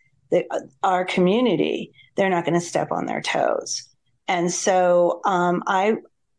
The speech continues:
I encourage all mayors and all city leadership that,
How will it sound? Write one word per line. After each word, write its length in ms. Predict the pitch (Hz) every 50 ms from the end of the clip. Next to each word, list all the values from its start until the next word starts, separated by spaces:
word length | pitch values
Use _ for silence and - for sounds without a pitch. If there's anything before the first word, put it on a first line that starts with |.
| _ _ -
I 80 | 190
encourage 580 | 190 175 180 180 - - 208 190 185 180 175 - - -
all 320 | - - 185 208 240 277
mayors 600 | 269 226 185 170 160 156 151 170 190 185 175 -
and 120 | 175 165 170
all 340 | - - - 185 185 208 233
city 340 | 233 - - 180 175 170 170
leadership 840 | 170 170 165 165 165 165 - - - 170 165 165 165 165 - - - -
that, 440 | 170 180 170 165 165 165 175 -